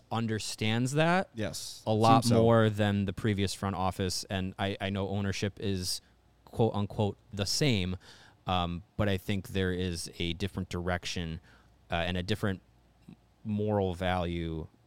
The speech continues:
Speaker 1: uh, that this, this front office and, and the ownership group, as it has been reconfigured, uh, is, is taking. And I think if that were to be the case,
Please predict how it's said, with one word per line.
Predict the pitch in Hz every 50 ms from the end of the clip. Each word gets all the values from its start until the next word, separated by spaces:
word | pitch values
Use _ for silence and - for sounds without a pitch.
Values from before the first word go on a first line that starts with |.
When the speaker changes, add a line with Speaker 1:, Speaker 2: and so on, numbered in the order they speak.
| _ _ _
Speaker 1:
uh, | - 82 80 78 - 92
that | 87 82 90 85 85 -
this, | 92 87 - - -
this | - 92 90 -
front | - 101 92 87
office | 85 82 - - 90 - -
and, | 87 85 82 80 - - _ -
and | 87 82 80 82 80 80
the | 90 - -
ownership | 90 87 85 - 92 82 -
group, | - 90 82 78
as | 80 80 78 90
it | 82 80
has | - 82 78 -
been | - 90 87 82 80
reconfigured, | 82 87 87 - - - 87 - - 208 196 156 110 98 92 90 82 - - - - - - - - _ _
uh, | 87 85 80 80 80
is, | 85 85 82 - - -
is | 90 85 -
taking. | - - 95 87 - 95 92 92 87
And | 92 90 87
I | 85
think | 87 - - 98 95 92 - - - _ _ _ _ -
if | 120 120 113 - - - - 107
that | 98 101 104 101
were | 98 98 98 98 92
to | - - 98
be | 87 - 90 87
the | 82 80
case, | - - - - 120 123 117 - - - -